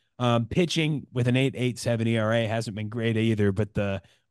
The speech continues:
a, a one twenty-eight is just a striking number.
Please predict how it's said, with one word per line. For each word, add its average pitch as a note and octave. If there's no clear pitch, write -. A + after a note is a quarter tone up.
a, C3+
a B2
one D3
twenty-eight B2
is G#2
just G#2+
a G2
striking G#2+
number. F2